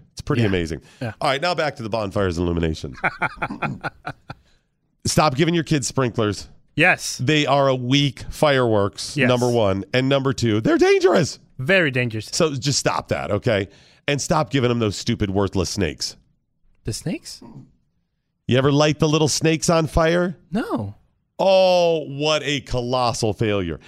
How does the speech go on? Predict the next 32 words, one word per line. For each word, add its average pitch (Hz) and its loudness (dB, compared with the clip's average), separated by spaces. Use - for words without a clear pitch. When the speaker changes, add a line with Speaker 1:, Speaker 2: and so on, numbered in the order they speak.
Speaker 1:
They 151 2
look 196 -4
like 196 -2
little 139 0
pellets, 101 -2
like 101 -2
little 131 -2
pills. 156 -2
Speaker 2:
Okay. 156 -2
Speaker 1:
I 170 2
can't 165 -2
believe 127 0
you're 107 -4
not 92 0
seen 92 0
Speaker 2:
No. 240 2
Speaker 1:
these. - -16
<laughs> - -20
Such - -12
a - -8
failure. 76 -6
They're 156 4
like 156 2
little 185 0
bottle 143 0
cap 131 -2
size 120 0
or 90 0
pill 135 -2
size, 113 -2
just 135 -4
black 98 -2